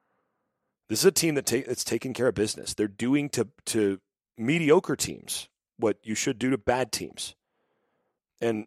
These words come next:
you know, one of the things that really stood out in the, in the first half is the, the starting defense playing with a level of physicality and, and downright disrespect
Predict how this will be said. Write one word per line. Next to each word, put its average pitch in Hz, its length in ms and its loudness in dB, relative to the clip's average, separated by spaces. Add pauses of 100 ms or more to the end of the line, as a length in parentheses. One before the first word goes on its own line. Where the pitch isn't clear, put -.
you 101 80 -4
know, 85 80 -6
one 151 180 2
of 226 40 -8
the 202 60 -6
things 104 220 -2
that 90 80 -4
really 104 220 2
stood - 260 2
out 120 240 4
in 104 200 -8
the, 92 200 -4
in 104 80 -8
the 90 60 -8
first - 340 -2
half 85 320 -4 (460)
is 98 180 -2
the, 101 300 2
the 95 100 -4
starting 156 380 4
defense 98 520 -4
playing 107 520 0
with 98 220 -4 (380)
a 107 60 0
level 110 380 4
of - 120 -8
physicality 113 800 0
and, 85 160 -10
and 92 180 -10
downright 117 480 0
disrespect - 920 -2